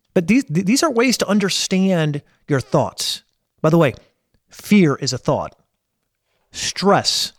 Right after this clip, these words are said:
is a thought. By the way, that's a powerful thought that per-, you know, pervades your entire body if you let it. Jim shared three ways to master your thoughts. And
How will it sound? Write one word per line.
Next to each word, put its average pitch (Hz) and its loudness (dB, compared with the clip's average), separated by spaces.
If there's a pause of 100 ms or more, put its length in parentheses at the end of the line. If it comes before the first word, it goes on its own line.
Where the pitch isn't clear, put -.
(300)
is 127 0
a 113 -8
thought. - -4 (220)
By 135 0
the 131 -2
way, 131 -2
that's 139 -4
a 127 -12
powerful 170 -2
thought 127 -4
that - -10 (220)
per-, 131 -2 (240)
you 139 -6
know, 120 -4
pervades 147 0
your 139 -4
entire 135 -2
body 127 -2
if 120 -8
you 131 0
let 123 0
it. - -18 (3250)
Jim 262 2
shared 214 0
three 190 2
ways 170 2
to - -2
master 147 0
your 139 -2
thoughts. - -6
And 156 -4